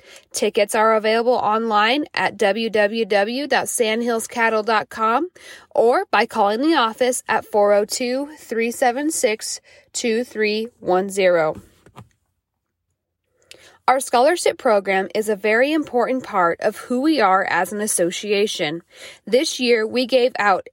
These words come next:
eight thousand five hundred dollars to some very deserving students in the Sandhills area. We wouldn't be able to help these young adults with their future educations without the help of our communities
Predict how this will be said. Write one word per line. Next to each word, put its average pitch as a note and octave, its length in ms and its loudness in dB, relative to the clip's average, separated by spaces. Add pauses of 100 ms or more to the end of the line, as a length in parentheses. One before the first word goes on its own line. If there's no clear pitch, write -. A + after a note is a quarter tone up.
eight B3+ 260 0
thousand A3+ 600 0
five G#3+ 400 0
hundred B3 380 -4
dollars F3+ 580 2 (280)
to C#4 160 -2
some A3+ 240 -2
very A3 320 2
deserving B3 540 0
students G#3 560 -4
in G#3 160 -6
the G#3 100 -6
Sandhills F#3 680 -4
area. F#3 580 0 (640)
We C4 140 2
wouldn't C#4+ 320 2
be F#4 160 2
able B3+ 380 2
to - 180 -4
help A#3 300 0
these D#4 240 0
young B3+ 180 2
adults G#3 500 0
with A#3 180 -2
their A3 140 0
future A3+ 420 -2
educations F#3 880 -2 (340)
without A#3+ 440 0
the D4 100 2
help G#3+ 380 2
of G#3+ 140 -2
our G3+ 160 2
communities A#3+ 880 -2